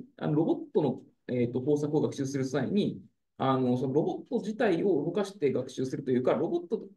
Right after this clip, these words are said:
が実際に外界と相互作用してデータを集めた上で、その、そのデータに基づいて、えーと、世界モデルを学習し、その上で、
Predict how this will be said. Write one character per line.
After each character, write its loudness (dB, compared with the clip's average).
が 2
実 -8
際 -2
に -2
外 4
界 0
と -2
相 -2
互 -2
作 0
用 2
し -6
て 0
デ 2
ー -4
タ 4
を 4
集 -4
め -2
た -2
上 2
で、 0
そ -4
の、 0
そ -4
の 2
デ 2
ー 0
タ 2
に 4
基 2
づ 0
い 2
て、 0
え 4
ー 6
と、 0
世 0
界 2
モ 2
デ 0
ル -2
を -8
学 -6
習 -6
し、 -6
そ 0
の 4
上 6
で、 2